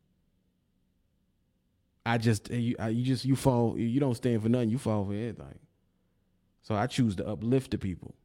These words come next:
That's why I'm not as big as someone who tears down in the, in, in the upper stratosphere of things. You know, I'm not gonna get a page as big as a rapper talking about murdering our people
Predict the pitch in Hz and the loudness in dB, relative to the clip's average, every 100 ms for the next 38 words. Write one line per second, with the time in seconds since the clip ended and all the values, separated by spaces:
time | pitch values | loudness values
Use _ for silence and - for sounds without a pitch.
0 | _ 117 131 113 107 107 110 104 107 101 | _ -6 -4 -2 -2 -2 -2 -2 -4 -4
1 | 117 127 135 95 - 95 92 95 117 92 | 0 0 0 -2 -2 -2 -2 -6 -6 -8
2 | 95 110 104 85 - - _ _ _ _ | -8 -6 -6 -8 -12 -20 _ _ _ _
3 | _ _ _ - _ - - _ - 101 | _ _ _ -16 _ -20 -20 _ 0 4
4 | 95 - 98 95 101 95 87 - 110 101 | 4 2 -4 -2 -2 -4 -4 -4 -4 -4
5 | 95 78 - - 113 104 98 - 90 73 | -8 -8 -8 -4 -4 -4 -6 -10 -12 -12
6 | - 69 60 - - - _ _ _ _ | -14 -14 -14 -16 -20 -20 _ _ _ _
7 | _ _ _ _ _ _ _ _ _ _ | _ _ _ _ _ _ _ _ _ _
8 | - _ _ _ _ 92 87 82 104 110 | -20 _ _ _ _ -10 -10 -6 -2 -2
9 | 104 107 113 113 117 104 92 92 92 92 | -2 -4 -4 -2 -2 -4 -4 -8 -6 -6
10 | 90 90 90 90 92 90 85 - 95 92 | -6 -8 -8 -8 -8 -10 -12 -10 -10 -12
11 | 92 87 82 87 92 87 82 80 - - | -12 -14 -14 -14 -14 -14 -14 -16 -16 -18
12 | - | -20